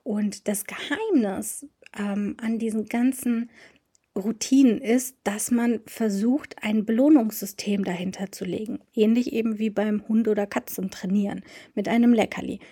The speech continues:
Beim Fitnessstudio jetzt mit einem Leckerli vielleicht um die Ecke zu kommen, ist nicht das Schlauste.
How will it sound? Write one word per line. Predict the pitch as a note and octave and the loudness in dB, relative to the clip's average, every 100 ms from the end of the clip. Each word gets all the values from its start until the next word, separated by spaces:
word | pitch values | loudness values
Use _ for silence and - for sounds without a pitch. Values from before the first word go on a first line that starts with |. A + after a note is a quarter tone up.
| - - | -20 -6
Beim | - A3+ | -2 6
Fitnessstudio | C#4 C#4 C4+ - B3+ B3 | 6 8 4 6 4 6
jetzt | A#3+ A#3+ | 4 2
mit | A#3 A3 | -2 0
einem | A3 A3 | 2 4
Leckerli | A3 A#3+ A#3+ A#3 | 4 2 0 -2
vielleicht | A3+ G#3+ G#3+ | 0 -4 -2
um | F#3 | -6
die | - - | -4 -4
Ecke | - - | -6 -8
zu | F#3+ | -8
kommen, | - G#3+ A3 | -6 -4 -4
ist | - | -4
nicht | A3 - | -4 -4
das | G3 | -6
Schlauste. | G3+ G3 B3 - G3+ C#4 | 0 0 0 -2 -2 -4